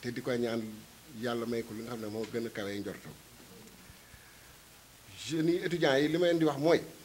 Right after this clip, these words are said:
xam ngeen ne monsieur Mbaye gis ngeen li mu développé ci affaire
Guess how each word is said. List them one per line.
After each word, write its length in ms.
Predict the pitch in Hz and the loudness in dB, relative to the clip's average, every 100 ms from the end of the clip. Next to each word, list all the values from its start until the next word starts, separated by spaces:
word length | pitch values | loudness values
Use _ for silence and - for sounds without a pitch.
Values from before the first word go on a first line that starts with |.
| - - - - - - - - - - - - - - | -20 -20 -20 -20 -20 -20 -18 -18 -20 -20 -20 -20 -20 -4
xam 160 | - 151 | 4 6
ngeen 180 | 165 165 | 6 4
ne 80 | |
monsieur 240 | 151 151 135 | 0 -2 -4
Mbaye 220 | 127 123 | -4 -6
gis 120 | 127 | -8
ngeen 180 | 139 131 | -8 -6
li 60 | 127 | -4
mu 80 | 120 | -4
développé 380 | 117 110 104 104 | -4 -4 -8 -10
ci 60 | |
affaire 180 | 110 | -10